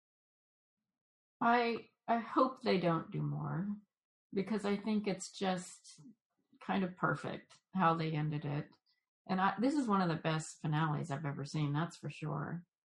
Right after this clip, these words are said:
Um, and I, I feel like if, if you, if you try to drag it out, you're gonna lose some of the magic. And I'd really rather not lose that, because it, it's,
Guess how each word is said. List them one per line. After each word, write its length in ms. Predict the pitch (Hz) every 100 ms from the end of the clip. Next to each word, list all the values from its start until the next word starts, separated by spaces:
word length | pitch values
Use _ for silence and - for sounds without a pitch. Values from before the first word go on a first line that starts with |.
| _ _ _ -
Um, 580 | 170 160 160 156 156 175 _ _ _ _ _ _ _ _ -
and 120 | 214
I, 400 | 208 214 208 202 196 190 - 180 - 202 - _ _ -
I 80 | 226
feel 220 | 214 247
like 240 | 240 226 226
if, 100 | 196 -
if 180 | 190
you, 340 | 202 190 185 - 202
if 180 | 196
you 60 | 208
try 280 | - 208 202
to 100 | 190
drag 340 | 180 180 180
it 80 | 170
out, 220 | 170 170
you're 100 | 165
gonna 200 | 175 165
lose 400 | 160 165 160 156
some 200 | - 165
of 60 | 160
the 60 |
magic. 540 | 151 151 147 156 139 - _ _ _ _ _ _ _ _
And 120 | 185 175
I'd 160 | 175
really 280 | 180 170 165
rather 280 | 160 160 156
not 260 | 156 -
lose 240 | 147 151 147
that, 360 | 147 143 151 147 _ -
because 320 | 165 175 165
it, 100 | 160 - -
it's, 440 | 165 - - -